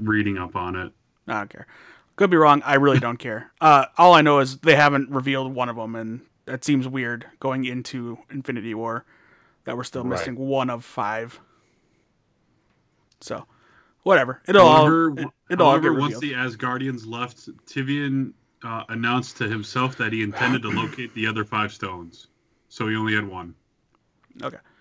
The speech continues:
Speaker 2: Uh, either way, like I said, doesn't matter.
Speaker 1: Uh,
Speaker 2: Um,
Speaker 1: just gotta, you know, gotta keep us straight.
Speaker 2: Uh, but yeah, so that, that movie comes out in, like, two months, so three months.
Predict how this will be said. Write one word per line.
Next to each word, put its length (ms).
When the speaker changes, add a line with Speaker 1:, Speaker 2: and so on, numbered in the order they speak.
Speaker 2:
Uh, 320
either 220
way, 160
like 120
I 40
said, 160
doesn't 180
matter. 280
Speaker 1:
Uh, 300
Speaker 2:
Um, 60
Speaker 1:
just 180
gotta, 220
you 80
know, 80
gotta 220
keep 280
us 80
straight. 360
Speaker 2:
Uh, 580
but 200
yeah, 280
so 200
that, 260
that 120
movie 260
comes 200
out 120
in, 80
like, 140
two 100
months, 420
so 340
three 160
months. 320